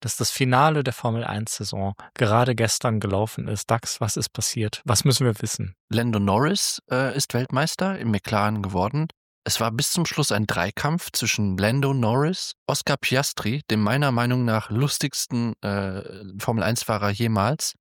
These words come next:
Speaker 2: Er hat nämlich, bevor er in die Formel eins kam, hat er schon eine Karriere gehabt, wo er sehr, sehr lustige, er hat so ein bisschen so rumgetrollt auf Twitter bei den großen Fahrern, bevor er selber in der Formel eins war, wie, wie, äh, wie einstweilen wir das auch gemacht haben.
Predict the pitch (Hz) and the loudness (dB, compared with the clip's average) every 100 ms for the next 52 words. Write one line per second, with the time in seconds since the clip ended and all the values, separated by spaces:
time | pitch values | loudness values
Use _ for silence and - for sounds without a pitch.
0 | - 143 165 165 147 139 143 139 - 117 | -2 0 2 0 0 2 2 0 -2 0
1 | 147 156 143 123 123 98 135 - - 104 | 2 4 2 0 0 2 2 0 -2 0
2 | 110 120 - 120 95 107 104 - 110 123 | 0 0 0 0 0 0 -2 -2 0 0
3 | 117 107 104 - - _ _ _ - 104 | 0 0 0 -2 -10 _ _ _ -6 -2
4 | 110 127 127 120 123 - 123 113 110 110 | 0 2 2 0 0 -2 -2 0 0 -2
5 | - 90 131 - 135 165 151 127 131 202 | -4 -2 0 0 0 2 2 2 2 2
6 | 165 - 117 110 107 - 190 - 135 - | 2 2 0 0 -4 -2 -2 0 -2 0
7 | 117 113 120 151 - 131 - 139 131 107 | 0 0 0 0 0 -2 0 0 2 2
8 | 180 202 - 113 - 127 120 131 117 113 | 0 -4 -6 -4 0 2 2 2 2 0
9 | 110 107 82 107 - 110 120 _ _ - | 0 0 0 -2 -2 -2 -2 _ _ -4
10 | - 160 - 139 165 190 143 127 147 170 | 0 0 -2 -2 0 2 0 0 0 2
11 | 143 170 - 143 139 139 139 160 98 - | 2 0 0 0 2 2 4 2 2 0
12 | - 117 - 104 95 - - 78 | 0 -2 -4 -8 -10 -8 -8 -8